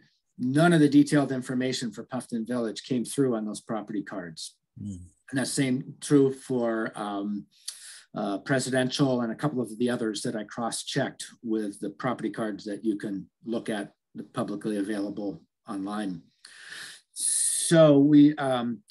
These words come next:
Speaker 1: st-, I still wanna connect. I haven't had a chance to connect with, uh, our coach, Cora, and, uh, members from the R M I team about how to proceed. I think we're gonna have to probably settle for a slightly less sophisticated analysis of our housing stock,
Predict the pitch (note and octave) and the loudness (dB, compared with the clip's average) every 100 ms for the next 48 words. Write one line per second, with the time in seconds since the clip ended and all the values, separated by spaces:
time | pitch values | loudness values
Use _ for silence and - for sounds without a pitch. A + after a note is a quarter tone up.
0 | - - - E3 D3+ - F#3 D#3+ D3 - | -16 -8 -2 2 2 6 8 8 6 4
1 | C#3+ B2+ C3+ C#3+ B2+ A#2 A#2 B2+ - C#3+ | 2 2 2 0 0 -4 -8 -8 0 0
2 | C3 - - C3+ C3+ B2 - B2+ A#2 - | 0 -4 -4 -2 0 -2 -2 -2 -2 -6
3 | _ _ - A#2+ A2+ B2+ A2 - D3+ B2+ | _ _ -10 -6 -6 -6 -8 2 4 4
4 | B2+ - - D3 B2+ A#2 - _ _ _ | 0 -6 0 4 4 0 -6 _ _ _
5 | _ C3+ B2 A#2 A2+ - A#2 G#2+ B2+ B2 | _ -4 -2 -2 -4 -6 -6 -2 0 0
6 | A#2+ - A#2+ A#2 B2 A2+ A2+ G2+ - C3+ | -2 -4 -4 -4 -4 -4 -4 -4 -4 -2
7 | A#2 G#2 A2 A#2 A#2 G#2+ G#2+ - B2+ G#2+ | -2 -2 -6 -6 -6 -6 -8 -2 0 0
8 | - _ _ _ _ _ B2 C#3+ D3+ D3 | -2 _ _ _ _ _ 0 4 6 6
9 | C#3 C3 C3+ - - C3+ B2+ - D3 C3 | 4 2 -2 -8 -4 0 0 2 2 2
10 | - B2 - - C#3 C#3 A#2+ A#2 G#2 _ | -2 -4 -4 -2 -2 0 2 2 2 _
11 | _ _ - C3 C#3+ F3 - D#3+ - C3 | _ _ -10 -2 0 0 0 -4 -2 -4
12 | - B2+ - - B2+ A2+ G#2+ - A#2+ A2+ | -4 -6 -8 -2 0 0 -2 -4 -4 -2
13 | A2 G#2 - - G#2 G#2 G2 G#2+ G#2 G#2 | -4 -6 -8 -8 -8 -8 -8 -8 -8 -8
14 | F#2+ - A2+ F#2 D#2+ | -8 -6 -6 -8 -10